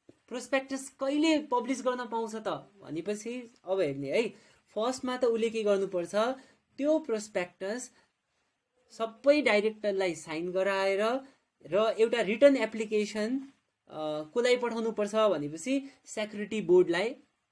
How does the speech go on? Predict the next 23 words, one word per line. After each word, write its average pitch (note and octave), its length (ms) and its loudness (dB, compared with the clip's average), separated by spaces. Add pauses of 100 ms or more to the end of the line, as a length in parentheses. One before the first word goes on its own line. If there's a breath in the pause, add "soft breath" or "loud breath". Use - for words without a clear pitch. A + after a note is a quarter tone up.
(120)
एप्रुभलको D3+ 520 -4
लागि। C3+ 280 -10
बिकज G3 340 4
हामी G3+ 180 0
प्रोस्पेक्टस A#3 600 -4
त A#3 60 -4
तब, A#3 420 2 (340 loud breath)
अ, D#3+ 100 -4
पब्लिस G#3+ 420 -2
गर्ने G#3 240 0
हो A3+ 60 -2
नि, C4 120 0
जब G#3 200 2
हामी F#3 300 -2
कुनै G3+ 220 -4
आफ्नो F#3+ 240 -4
सेक्युरिटीहरू A3 600 0
इस्यु A3+ 240 -2
गरिरहेछौँ, G#3 420 2
either F3+ 300 -2
share G#3 380 -2
or F3 200 2
debentures, G#3 500 -2